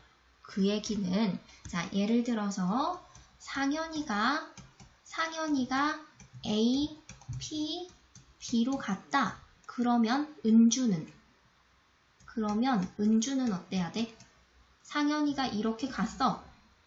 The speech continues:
그럼 은주는 A, P, B로 갈 수가 없어. 한 사람이 통과한 중간 지점은 다른 사람이 통과할 수 없어. 상현이가 이미 P를 지나갔기 때문에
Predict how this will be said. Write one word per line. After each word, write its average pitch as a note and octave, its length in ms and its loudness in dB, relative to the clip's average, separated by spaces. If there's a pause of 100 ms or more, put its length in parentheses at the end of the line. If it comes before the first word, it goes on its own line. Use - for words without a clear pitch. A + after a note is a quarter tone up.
(280)
그럼 A#3 180 2
은주는 B3 640 4 (680)
A, A3 220 4
P, B3+ 220 0
B로 C#4 420 0 (120)
갈 G#3 200 0
수가 C4 440 -2 (160)
없어. G#3 400 -2 (360)
한 F4 200 -4
사람이 E4 400 0
통과한 D#4 420 -2
중간 A3+ 380 2
지점은 F#3+ 540 0
다른 G#3+ 300 -2
사람이 G#3 220 -2
통과할 C#4 340 -2
수 - 100 -8
없어. - 280 -8 (280)
상현이가 D#4+ 600 0
이미 A3+ 500 0
P를 D4+ 340 -2
지나갔기 G#3+ 640 0
때문에 G#3+ 480 0